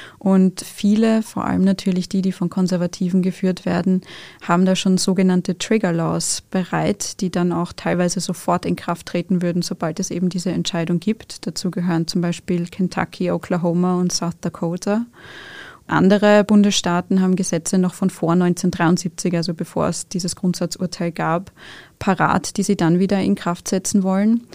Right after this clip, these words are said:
Und zum Teil sehen die auch keine Ausnahmen vor für Inzest oder Vergewaltigung. Also da wird's wirklich radikal und sehr schnell gehen.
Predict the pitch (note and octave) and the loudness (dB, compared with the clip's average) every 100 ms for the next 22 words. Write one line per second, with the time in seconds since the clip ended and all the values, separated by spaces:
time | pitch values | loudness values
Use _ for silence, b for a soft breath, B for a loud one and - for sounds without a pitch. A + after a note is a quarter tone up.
0 | B B B F#3 - F#3+ F3 D#3 F3+ F#3+ | B B B -2 0 0 0 0 2 2
1 | F#3 F3 E3 E3+ - - F3 E3 D3+ - | 2 2 0 -2 -8 -6 -2 0 0 -2
2 | F3 E3+ E3+ - E3 - F3 F3+ - E3+ | 0 2 0 -2 -6 -4 -2 0 0 -4
3 | - E3+ E3+ E3+ E3+ E3 D#3+ - E3 E3 | -4 -6 -6 -4 -4 -2 -4 -4 -4 -2
4 | D#3+ E3 E3+ E3+ E3 E3 - - E3+ - | -2 -4 -4 -4 -4 -6 -10 -8 -8 -6
5 | E3+ E3 E3+ - E3 E3+ F3 E3 E3+ - | -4 -4 -4 -4 -4 -2 -4 -4 -4 -2
6 | E3+ E3+ E3+ E3 G3 | -2 -2 -2 0 0